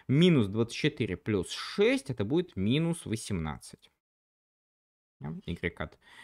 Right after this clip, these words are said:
минус шести равняется минус восемнадцать. Это и есть ответ в нашей задаче. Э, смотрите, довольно быстро, примерно за минутку, за две, мы решили, эм, задание с логарифмом. А если вы решаете по классической схеме, нужно будет,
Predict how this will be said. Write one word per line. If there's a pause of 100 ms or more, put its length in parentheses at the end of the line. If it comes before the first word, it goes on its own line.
(120)
минус
шести
равняется
минус
восемнадцать.
Это
и
есть
ответ (540)
в
нашей
задаче. (420)
Э,
смотрите,
довольно
быстро,
примерно
за
минутку,
за
две,
мы
решили, (240)
эм,
задание
с
логарифмом.
А (100)
если
вы
решаете
по
классической
схеме,
нужно
будет,